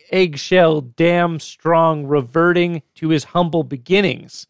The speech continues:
protecting better his mushy inside, delimiting viewers' horizon boundary lines.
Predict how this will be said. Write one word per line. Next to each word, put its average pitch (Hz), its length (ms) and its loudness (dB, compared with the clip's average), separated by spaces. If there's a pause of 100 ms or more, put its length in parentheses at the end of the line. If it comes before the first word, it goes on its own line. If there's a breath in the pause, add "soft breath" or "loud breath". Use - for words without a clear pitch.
(600)
protecting 185 720 2
better 202 400 4
his 151 260 -2
mushy 185 500 -2
inside, 185 920 2 (400)
delimiting 233 960 2 (100)
viewers' 214 520 2
horizon 190 760 2
boundary 180 680 2
lines. 123 720 -4